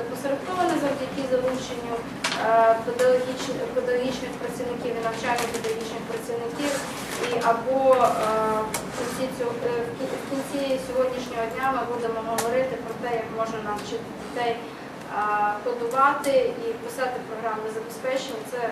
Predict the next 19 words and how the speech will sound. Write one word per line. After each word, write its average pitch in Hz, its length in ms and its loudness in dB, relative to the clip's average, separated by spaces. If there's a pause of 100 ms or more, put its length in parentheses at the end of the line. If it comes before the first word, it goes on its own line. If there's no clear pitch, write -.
(120)
буде 220 240 -4
наприкінці 240 400 -8 (100)
наш 220 140 -4
співробітник 220 560 -6 (100)
розкаже. 269 380 0 (100)
Тобто 226 180 -8 (460)
ми 254 120 -4 (480)
з - 100 -8
наступного 262 500 -4 (100)
року 277 240 2 (140)
ми 240 80 -2 (360)
переорієнтовуємося 247 1200 2
на 220 140 -8
те, 254 80 -2 (120)
щоб - 120 -8 (880)
вже 262 120 2 (100)
від 254 120 -2 (120)
маличку, 285 560 4
е, 254 320 4